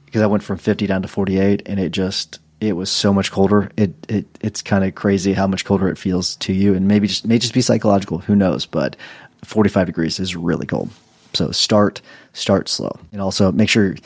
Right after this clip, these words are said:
make sure if you have any, <laughs> if you have any health issues, check with your doctor first. I'll, uh, make sure, you know, as, as we're lawyers, check with your doctor first. Don't, uh, that's my little disclaimer. Don't just jump in if you think,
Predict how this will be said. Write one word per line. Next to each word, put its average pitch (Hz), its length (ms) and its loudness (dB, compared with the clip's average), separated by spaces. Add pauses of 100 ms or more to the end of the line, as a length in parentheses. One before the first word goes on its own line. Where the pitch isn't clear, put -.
(220)
make 180 140 2
sure 104 320 4
if 104 180 -2
you 104 100 4
have 95 100 2
any, 95 320 2
<laughs> - 400 -6
if - 140 -4
you 123 60 4
have 110 80 2
any 104 100 0
health 104 220 0
issues, 95 420 0 (280)
check 131 140 2
with 107 120 0
your 95 80 -6
doctor 104 300 0
first. 104 400 0 (100)
I'll, 95 240 0
uh, 101 240 0
make 101 180 2
sure, 98 340 -2
you 101 160 -4
know, 92 80 0
as, 95 180 -4 (220)
as 107 180 2
we're 98 140 2
lawyers, 123 460 4 (520)
check 131 140 2
with 92 120 -4
your - 80 -6
doctor - 280 -8
first. - 260 -10 (240)
Don't, 104 480 2
uh, 87 240 -2
that's 104 240 0
my 98 100 2
little 95 160 0
disclaimer. 90 480 -4 (140)
Don't 113 180 4
just 101 160 -2
jump 95 240 0
in 90 100 -2
if 90 120 -6
you 98 60 -4
think, - 320 -6